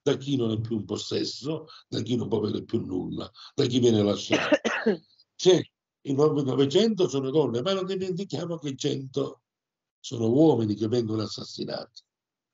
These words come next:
Speaker 2: Ma
Speaker 1: Quella
Speaker 2: da chi?
Speaker 1: mamma
Speaker 2: Dalle donne?
Speaker 1: E da chi? Ci sono cento
Speaker 2: Ah.
Speaker 1: l'anno, i masculinicidi, mentre i femminicidi sono novecento.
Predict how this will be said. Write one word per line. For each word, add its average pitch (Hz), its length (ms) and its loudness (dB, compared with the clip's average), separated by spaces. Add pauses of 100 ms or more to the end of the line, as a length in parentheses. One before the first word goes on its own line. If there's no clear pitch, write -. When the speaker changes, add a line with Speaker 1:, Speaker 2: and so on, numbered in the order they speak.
(500)
Speaker 2:
Ma 190 120 4
Speaker 1:
Quella - 0 -
Speaker 2:
da 220 100 2
chi? 135 60 2
Speaker 1:
mamma 127 160 2
Speaker 2:
Dalle 170 280 -2
donne? 165 760 -6 (680)
Speaker 1:
E 165 100 -2
da 135 100 0
chi? - 280 -12 (880)
Ci - 140 -10
sono 131 300 0
cento 165 480 2
Speaker 2:
Ah. 101 200 -8
Speaker 1:
l'anno, - 260 -16 (340)
i 143 140 -2
masculinicidi, 139 1400 -2 (680)
mentre 165 340 4
i - 20 2
femminicidi 214 680 0
sono 156 220 -2
novecento. 113 540 -6